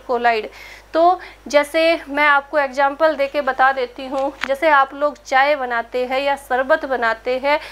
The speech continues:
या आइसक्रीम है, ठीक है, उसे आइसक्रीम को आप क्या करें, कपड़े से छान लीजिए।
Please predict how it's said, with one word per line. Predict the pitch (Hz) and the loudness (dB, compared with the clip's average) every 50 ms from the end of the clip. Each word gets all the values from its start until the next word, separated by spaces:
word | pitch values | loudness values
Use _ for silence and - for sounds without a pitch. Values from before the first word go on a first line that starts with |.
| - - - - | -18 -18 -8 2
या | 269 285 | 4 4
आइसक्रीम | 311 311 330 311 - - - - 339 359 359 349 330 | 4 4 2 -4 -8 -10 -10 -6 -6 -4 -2 -2 -2
है, | 285 262 269 - - - - - - - - | -4 -4 -6 -8 -8 -10 -16 -20 -20 -12 -8
ठीक | - 302 294 349 | -8 -6 0 2
है, | 349 330 | 2 4
उसे | 294 320 302 - 339 | 2 0 -2 2 2
आइसक्रीम | 320 302 294 302 - - - 330 320 330 320 311 | 4 4 4 0 -2 -8 -10 -6 -6 -4 -4 -2
को | 320 330 | 2 4
आप | 311 302 311 311 - _ _ | 4 4 4 0 -6 _ _
क्या | 294 294 302 | 0 0 0
करें, | 302 302 277 285 294 | 2 0 0 0 0
कपड़े | 285 - 277 - 302 302 302 294 | 0 0 0 2 4 4 4 2
से | 294 339 330 311 | 2 -2 -4 -4
छान | - - 285 247 240 254 | -4 -2 0 0 0 2
लीजिए। | 247 233 226 226 208 226 240 240 | 0 -4 -6 -6 -8 -6 -4 -4